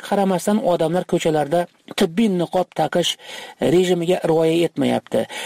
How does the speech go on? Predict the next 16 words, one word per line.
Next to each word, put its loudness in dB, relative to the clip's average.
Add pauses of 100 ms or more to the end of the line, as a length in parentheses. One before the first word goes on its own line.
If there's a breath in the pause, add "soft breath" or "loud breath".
(240 loud breath)
Jamoat 2
transporti 0 (300)
odamlar 0
bilan 0 (280)
to'la 2 (140)
harakatlanishda -2
davom 2
etmoqda. -2
Kafelar 0
va 2 (400 loud breath)
restoranlar 0
ham -2 (140)
avvalgidek 0 (180)
gavjum 2
bo'lib 0
qolmoqda. 0